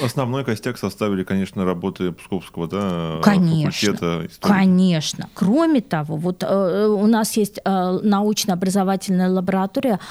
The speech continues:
Speaker 2: археологии и культурного наследия, которая выиграла грант, и студенты, в-, связанные с изучением вот, э, в окрестностях Изборска,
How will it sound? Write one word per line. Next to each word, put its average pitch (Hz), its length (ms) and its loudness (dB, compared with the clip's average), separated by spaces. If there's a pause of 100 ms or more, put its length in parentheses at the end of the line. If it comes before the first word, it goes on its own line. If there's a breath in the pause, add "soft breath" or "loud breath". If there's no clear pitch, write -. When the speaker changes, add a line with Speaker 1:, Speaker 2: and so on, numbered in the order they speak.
(140 loud breath)
Speaker 2:
археологии 196 580 2
и 175 40 0
культурного 190 560 2
наследия, 180 680 0
которая 170 380 -2
выиграла 180 460 0
грант, 302 180 -2 (560 loud breath)
и 240 60 4
студенты, 254 720 0
в-, 190 300 2
связанные 226 500 2
с - 140 0
изучением 180 680 2
вот, 160 300 -4
э, 165 240 0
в 165 120 -2
окрестностях 165 680 -2
Изборска, 277 640 0